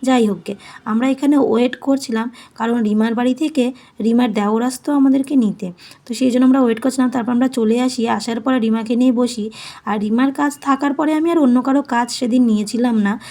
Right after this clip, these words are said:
ফাঁকাই ছিলাম। তো এতটা আরাম করে কাজ করছিলাম, গল্প করছিলাম, রিমার এইভাবে ভিডিও নিচ্ছিলাম। রিমা বলছিল, "তুই এভাবে ভিডিও নিচ্ছিস?" এই নিয়ে হাসাহাসি করছিলাম। তারপরে আমি এক-, প্রচণ্ড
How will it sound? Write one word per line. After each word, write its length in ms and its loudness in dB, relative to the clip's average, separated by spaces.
ফাঁকাই 380 2
ছিলাম। 280 0
তো 180 -2
এতটা 680 0
আরাম 640 4
করে 320 2
কাজ 320 0
করছিলাম, 500 0
গল্প 340 -2
করছিলাম, 420 0
রিমার 340 4
এইভাবে 480 2
ভিডিও 360 0
নিচ্ছিলাম। 440 2
রিমা 240 6
বলছিল, 280 4
"তুই 240 2
এভাবে 280 0
ভিডিও 420 0
নিচ্ছিস?" 380 2
এই 140 2
নিয়ে 160 4
হাসাহাসি 520 -2
করছিলাম। 420 -2
তারপরে 520 0
আমি 300 4
এক-, 140 0
প্রচণ্ড 340 6